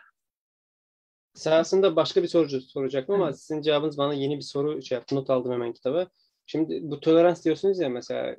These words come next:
Speaker 1: Os-, Türkler eski bir tarihte diyelim ki daha toleranslı olduğu dönemler olmuş mesela Osmanlı, Moğol vesaire. Şimdi bun-, burada şöyle bir şey çıkarım yapabilir miyiz? Hani toleranslı olmanın şeyi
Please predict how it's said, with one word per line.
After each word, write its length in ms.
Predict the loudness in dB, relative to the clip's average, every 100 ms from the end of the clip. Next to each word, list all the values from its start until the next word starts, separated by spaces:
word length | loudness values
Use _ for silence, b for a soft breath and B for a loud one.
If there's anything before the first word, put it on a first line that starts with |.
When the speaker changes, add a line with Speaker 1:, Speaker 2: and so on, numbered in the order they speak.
| -8
Speaker 1:
Os-, 480 | -10 -10 -10 -10
Türkler 300 | -6 -2 2
eski 260 | 2 0 -4
bir 100 | -4
tarihte 460 | -2 -2 -2 -4 -2
diyelim 260 | 0 -2
ki 220 | -4 -4
daha 220 | -2 -4 -6
toleranslı 480 | -4 -4 -6 -4
olduğu 240 | -2 0 0
dönemler 300 | 0 0 0
olmuş 340 | -2 -4 -6
mesela 240 | -10 -8 -10
Osmanlı, 440 | -8 -6 -2 -2
Moğol 360 | -4 -4 -6 -8
vesaire. 420 | -10 -6 -6 -8 b b b -6
Şimdi 180 | -4
bun-, 360 | -2 4 4 4
burada 180 | 2 2
şöyle 260 | 2 2
bir 60 | 0
şey 100 | -4
çıkarım 320 | -10 -6 -2
yapabilir 680 | -2 -2 -8 -8 -10 -2 2
miyiz? 240 | 2 0 -2
Hani 200 | -4 -4
toleranslı 600 | -2 -2 -2 -4 -2 -2
olmanın 540 | 0 0 0 -2 -6
şeyi 420 | -4 -4 -2 -6